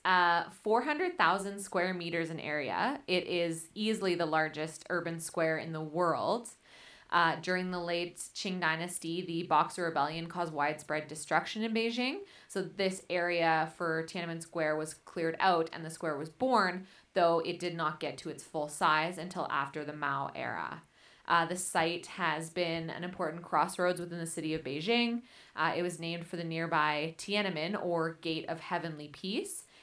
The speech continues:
and marks the entrance of the so-called Forbidden City.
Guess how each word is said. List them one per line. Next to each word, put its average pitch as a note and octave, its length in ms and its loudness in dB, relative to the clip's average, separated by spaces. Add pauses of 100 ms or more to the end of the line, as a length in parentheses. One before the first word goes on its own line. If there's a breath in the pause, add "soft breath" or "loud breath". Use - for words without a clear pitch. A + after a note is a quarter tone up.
(120)
and F#3 140 -2
marks E3 200 0
the - 140 -6
entrance F3+ 600 -4
of E3 180 -4
the F3 160 -6
so-called E3+ 580 0
Forbidden D#3 540 -4
City. - 540 -4